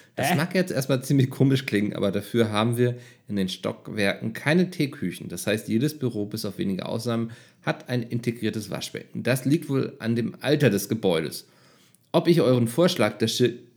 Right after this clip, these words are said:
Speaker 1: das Geschirrtuch anzupinkeln, wirklich durchziehe, muss ich mir nochmal gut überlegen. Vielleicht fasse ich auch einfach meinen Mut zusammen und spreche es erstmal mit meinen Kollegen, bevor ich zu solchen <laughs> offensiven Maßnahmen greife.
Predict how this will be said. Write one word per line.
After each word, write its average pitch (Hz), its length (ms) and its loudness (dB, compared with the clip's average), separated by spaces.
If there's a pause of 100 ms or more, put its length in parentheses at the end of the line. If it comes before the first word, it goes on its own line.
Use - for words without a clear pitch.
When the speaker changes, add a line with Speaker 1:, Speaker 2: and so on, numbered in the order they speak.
Speaker 1:
das 123 180 0
Geschirrtuch 160 460 2
anzupinkeln, 104 760 0
wirklich 135 320 0
durchziehe, 95 580 0 (360)
muss 127 240 4
ich 156 100 6
mir 131 140 4
nochmal 123 220 2
gut 127 160 -4
überlegen. 113 380 0
Vielleicht 113 380 -2
fasse 135 320 -2
ich 127 140 0
auch 98 100 -6
einfach 120 320 -4
meinen 104 260 -2
Mut 135 160 0
zusammen 117 260 -4
und 101 120 -4
spreche 113 300 -2
es 107 160 -2 (400)
erstmal 139 400 2
mit 123 160 2
meinen 110 260 2
Kollegen, 95 500 -2 (460)
bevor 110 320 -2
ich 120 100 2
zu 107 120 -4
solchen 110 260 4
<laughs> - 0 -
offensiven 107 500 -2
Maßnahmen 98 400 0
greife. 71 200 -12